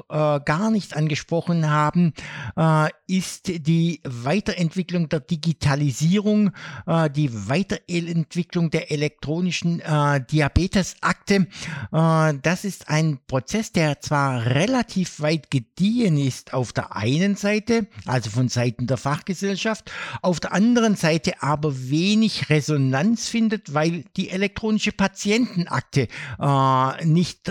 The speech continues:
richtig an den Start kommt und die elektronische Diabetesakte als ergänzendes Tool für die elektronische Patientenakte damit natürlich auch, äh, gehemmt wird.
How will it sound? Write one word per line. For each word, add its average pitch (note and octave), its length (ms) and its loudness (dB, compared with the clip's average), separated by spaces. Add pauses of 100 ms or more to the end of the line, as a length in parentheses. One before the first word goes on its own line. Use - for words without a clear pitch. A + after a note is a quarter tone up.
richtig D#3 560 -2
an C#3 140 0
den C3+ 140 0
Start E3 440 -4
kommt A3+ 320 0 (260)
und F3 200 0
die G3+ 100 -2
elektronische E3+ 640 0
Diabetesakte E3+ 920 -2 (100)
als D3 480 0 (680)
ergänzendes E3 1080 2
Tool F3 460 2 (240)
für E3 400 0
die E3 180 -2
elektronische D#3+ 640 -2
Patientenakte D#3+ 920 0 (280)
damit D3+ 420 0
natürlich F3+ 580 -2
auch, G#3 600 -2 (540)
äh, C#3 540 2
gehemmt C#3+ 500 4
wird. G2+ 240 -6